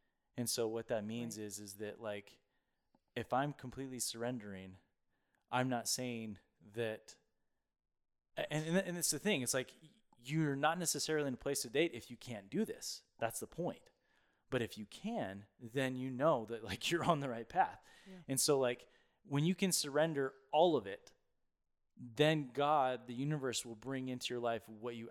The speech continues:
Speaker 1: actually need to focus on. It's, that's the part of the process.
Speaker 2: Yesterday was a great day of that.
Speaker 1: Yeah.
Speaker 2: You know, today is different.
Speaker 1: Sure.
Speaker 2: Right?
Speaker 1: I mean, you
Speaker 2: Today
Speaker 1: said,
Speaker 2: I'm
Speaker 1: "Hey,
Speaker 2: trying to
Speaker 1: let's do a
Speaker 2: control my
Speaker 1: podcast,"
Speaker 2: to-do
Speaker 1: and you had
Speaker 2: list.
Speaker 1: other ideas. <laughs>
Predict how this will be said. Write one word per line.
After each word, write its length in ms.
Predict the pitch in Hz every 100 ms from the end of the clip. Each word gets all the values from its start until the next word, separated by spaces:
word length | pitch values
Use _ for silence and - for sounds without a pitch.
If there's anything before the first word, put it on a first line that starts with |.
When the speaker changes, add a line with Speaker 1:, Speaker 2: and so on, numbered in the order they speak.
| -
Speaker 1:
actually 400 | 156 180 - 98
need 220 | 87 - _ _
to 80 | -
focus 400 | 92 87 - - -
on. 120 | - - _ _ _ _ _ _ _ _ _ _ _ _ _ -
It's, 220 | 120 - -
that's 320 | 135 139 -
the 140 | - -
part 220 | - 131
of 40 | 113
the 60 |
process. 580 | - 160 - - - -
Speaker 2:
Yesterday 500 | 185 208 - 294 269
was 300 | 196 190 190
a 60 | 165 151
great 460 | 151 143 170 -
day 180 | 165 156
of 120 | 139 -
that. 300 | - - - _ _
Speaker 1:
Yeah. 180 | - - - _ _
Speaker 2:
You 100 | 165
know, 260 | 156 151 185
today 460 | - 175 175 175 202
is 380 | 170 - - - _ _ _ _ _ _ _ _
different. 440 | 175 165 185 - - _
Speaker 1:
Sure. 300 | - 156 143 - _
Speaker 2:
Right? 280 | - 170 233 - _ _ _ _
Speaker 1:
I 40 | 113
mean, 160 | 113
you 60 | 107
Speaker 2:
Today 240 | 113 165
Speaker 1:
said, 80 | 170
Speaker 2:
I'm 40 | 156
Speaker 1:
"Hey, 60 |
Speaker 2:
trying 120 | 151 165
to 60 |
Speaker 1:
let's 140 | 127 165
do 80 | 147
a 60 |
Speaker 2:
control 160 | 175 156
my 120 | 165
Speaker 1:
podcast," 200 | 160 131 180
Speaker 2:
to-do 80 | 165
Speaker 1:
and 20 |
you 120 | 156
had 100 | 156
Speaker 2:
list. 20 | 151
Speaker 1:
other 220 | 147 147
ideas. 540 | 147 - 202 175 190
<laughs> 60 | 302